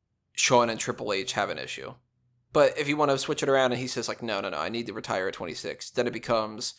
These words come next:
Shawn, Undertaker, Shawn loses, Shawn H, uh, Shawn H B K, Shawn Hunter, and they're arguing over, like,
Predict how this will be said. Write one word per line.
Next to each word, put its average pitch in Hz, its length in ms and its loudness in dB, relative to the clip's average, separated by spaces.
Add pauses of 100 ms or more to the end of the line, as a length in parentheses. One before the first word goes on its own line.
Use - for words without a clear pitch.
(540)
Shawn, 131 600 4
Undertaker, 120 800 0
Shawn 117 300 0
loses, 101 640 -6 (360)
Shawn 117 720 2 (160)
H, 117 340 -4
uh, 113 280 2 (280)
Shawn 87 280 -6
H 76 160 -12
B - 80 -12
K, - 220 -10 (180)
Shawn 127 320 4
Hunter, 120 600 2 (640)
and 104 600 0 (760)
they're 120 260 4
arguing 123 460 6
over, 110 360 0
like, 95 540 -2